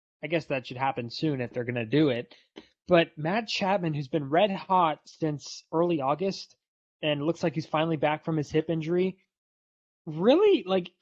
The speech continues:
Gio Urshela, who, you know, looked to be the part past few years, I guess he's not the part anymore. <laughs> So,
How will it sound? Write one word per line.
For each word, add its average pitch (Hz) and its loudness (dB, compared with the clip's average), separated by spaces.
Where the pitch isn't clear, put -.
Gio 226 2
Urshela, 190 4
who, 165 4
you 160 -4
know, 151 -2
looked 151 -4
to 190 -6
be 190 -2
the 156 -4
part 175 -2
past 175 -6
few 180 2
years, 160 -2
I 147 -8
guess 160 -4
he's 160 -6
not 117 -12
the 175 -4
part 185 -2
anymore. 185 2
<laughs> - -20
So, 185 2